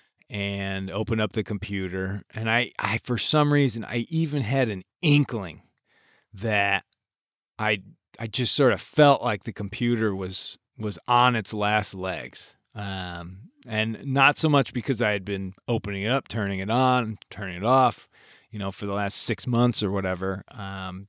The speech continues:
just, I don't know, had a feeling. And lo and behold, yeah, I turn it on and the computer won't work anymore. It got, does the whole blue screen, like, completely fried,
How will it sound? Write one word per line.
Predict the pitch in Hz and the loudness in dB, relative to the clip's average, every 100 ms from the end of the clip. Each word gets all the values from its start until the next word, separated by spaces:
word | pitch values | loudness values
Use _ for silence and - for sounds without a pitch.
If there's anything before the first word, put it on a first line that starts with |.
| - | 0
just, | 165 143 - - _ _ _ _ _ _ | 2 2 -2 -12 _ _ _ _ _ _
I | - | 6
don't | 254 | 8
know, | 247 - - | 8 6 0
had | 120 123 | 2 2
a | |
feeling. | - 107 80 - _ _ | 2 -4 -8 -16 _ _
And | 131 117 113 107 104 107 - - - _ _ | 2 6 6 6 2 -2 -6 -12 -18 _ _
lo | 110 113 | 0 2
and | 123 | 2
behold, | 120 117 113 113 113 | 2 6 8 8 6
yeah, | 104 | 4
I | 104 | 2
turn | 131 117 | 2 0
it | 110 | 2
on | 107 104 104 | 2 2 0
and | 104 | -4
the | |
computer | 107 113 110 104 | -6 -2 0 2
won't | 98 90 | 0 0
work | 98 98 | -2 -2
anymore. | 101 98 | -2 -2
It | 95 | -2
got, | 101 95 _ _ - | -4 -8 _ _ 0
does | 113 98 | 2 4
the | |
whole | 110 104 | 2 2
blue | 95 113 107 | 4 4 4
screen, | - 110 104 101 98 | 0 0 0 0 -2
like, | 95 92 - | -4 -6 -10
completely | 98 - 127 101 | -8 2 2 2
fried, | 98 107 98 92 92 90 | -2 2 4 4 2 -2